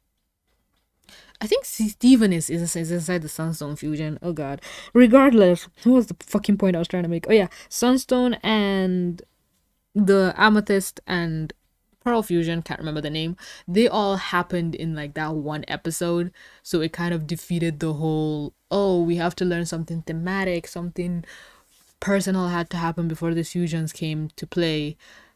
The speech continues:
So I think that's kind of the thing with that Miraculous Holders. We didn't really get a Sabrina episode or a Mark episode or something, Nathaniel or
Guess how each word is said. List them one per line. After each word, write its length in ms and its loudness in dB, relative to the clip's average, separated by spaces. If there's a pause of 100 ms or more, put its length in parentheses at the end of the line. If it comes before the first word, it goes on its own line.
(140)
So 180 0
I 140 -2
think 180 0
that's 180 -2
kind 140 -2
of 100 -2
the 60 -20
thing 180 -2
with 140 -2
that 200 -6
Miraculous 460 -2
Holders. 360 0
We 100 0
didn't 220 2
really 240 0
get 240 -2
a 220 -6
Sabrina 800 0
episode 480 -4
or 80 -6
a 60 -8
Mark 300 -6
episode 400 -6
or 80 -8
something, 400 -6
Nathaniel 760 -2
or 440 -8